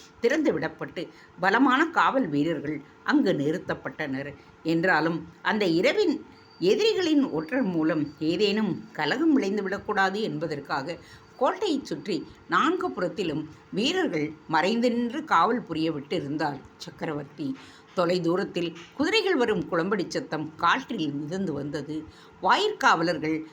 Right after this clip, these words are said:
தம்மை ஆயத்தப்படுத்திக் கொண்டனர். மறைமுக வாயிலை நெருங்கிய குதிரை வீரர்கள் நின்றன. குதிரையின் மேலிருந்து ஒவ்வொரு அதிகாரியும் புலிச்சின்னம் பொறித்த இலச்சினையை காவல் வீரர்களிடம் கொடுத்துவிட்டு உள்ளே நுழைந்தனர்.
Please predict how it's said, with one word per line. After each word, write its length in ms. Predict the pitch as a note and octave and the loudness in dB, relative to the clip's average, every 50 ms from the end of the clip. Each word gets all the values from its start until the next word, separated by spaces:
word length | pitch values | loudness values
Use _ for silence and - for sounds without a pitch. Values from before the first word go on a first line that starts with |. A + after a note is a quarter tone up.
| - - - | -18 -8 0
தம்மை 420 | G3+ F#3 G3 G3 F#3+ E3 C#3+ - - | 0 0 2 2 0 0 -2 -2 -4
ஆயத்தப்படுத்திக் 840 | C#3+ D#3 F#3 A#3 D4 D#4 D#4 - G#3 D3+ - D3 D3 C#3+ - - - | -2 -2 0 0 0 -2 -4 -8 -10 -10 -8 -8 -10 -10 -12 -16 -10
கொண்டனர். 520 | - D3 C#3+ C#3+ D3 C#3+ C#3+ C3+ C#3+ C#3+ - - - - - - - | -6 -4 -4 -2 -4 -4 -4 -6 -8 -10 -12 -20 -20 -20 -20 -16 -6
மறைமுக 480 | - D#3+ E3+ F#3+ G3 G3 F3 C#3 D#3+ E3 | 0 0 2 2 2 0 0 0 0 0
வாயிலை 400 | E3 C#3+ C#3+ E3 E3 E3 D#3+ D#3 | 2 2 2 2 2 0 0 0
நெருங்கிய 460 | D#3+ D#3+ D3 C3+ D#3 E3 D#3+ D#3 D3+ | 0 -2 -2 -2 -4 -2 -2 -2 -4
குதிரை 340 | - F3+ D3+ D#3 E3 E3+ E3+ | -4 -6 -6 -4 -4 -2 -2
வீரர்கள் 540 | E3 D#3+ D#3+ D#3+ D3+ C#3 C#3+ E3+ D#3 C3+ - - - - - - - | -2 -4 -2 -2 -4 -4 -4 -6 -6 -6 -8 -12 -20 -20 -20 -14 -6
நின்றன. 420 | - A#3+ C4 C4 A#3 E3+ C3+ C#3+ C#3+ C#3 B2+ - - - - - - - | 0 2 2 4 2 2 -2 -4 -6 -8 -10 -12 -16 -20 -20 -20 -12 -6
குதிரையின் 400 | C4+ D#4+ F#4+ G#4+ A#4 G#4+ F4+ E4 | -4 -2 2 4 4 4 6 6
மேலிருந்து 600 | D4+ A#3+ G3+ F#3+ G3 F#3+ E3 D3+ D#3+ F#3 F3+ E3 | 6 6 4 4 4 4 4 4 0 0 2 0
ஒவ்வொரு 280 | D#3+ F#3 C4 F4 F4+ | 0 0 0 0 2
அதிகாரியும் 640 | D#4+ G3+ E3 D#3+ D#3 F3 E3+ D#3+ D#3+ D#3+ E3 E3 D3 | 2 2 0 0 2 2 2 2 2 2 0 0 0
புலிச்சின்னம் 540 | - A3 C#4 D#4 D4+ - F4 C#4+ C#4 C4+ C4 | 0 0 -2 0 -2 0 2 2 4 4 2
பொறித்த 320 | - A#3 G#3 G#3 G#3 - | 2 0 -4 -4 -2 -2
இலச்சினையை 640 | A3 F3+ C#3+ D3+ E3+ E3 - - E3 D#3 D3+ D#3+ D3+ - | 0 0 0 -2 -2 -4 -4 -4 -2 0 0 0 0 0
காவல் 380 | - D#3+ D3+ F3+ A#3+ D#4 D#4 | 2 4 4 4 4 4 2
வீரர்களிடம் 600 | A#3+ A#3+ G#3+ G#3+ G#3 E3 E3 F3 E3+ E3 D3+ C#3+ C3+ | 0 0 0 0 0 -2 -2 -6 -6 -6 -6 -8 -4
கொடுத்துவிட்டு 680 | F#3 E3+ D3+ C#3 - F3 E3 C#3 - - F#3+ E3 D#3 | -4 -4 -4 -4 -6 -6 -6 -6 -4 -4 -4 -2 -2
உள்ளே 220 | G#3 C4+ D4 C#4 | -2 0 0 0
நுழைந்தனர். 720 | G3 D#3 C#3+ C#3+ D#3 D3 C#3 C3 D3+ C#3 C#3 C3 C3+ C#3+ | 0 0 0 0 -2 -2 -2 -2 -4 -4 -4 -6 -8 -10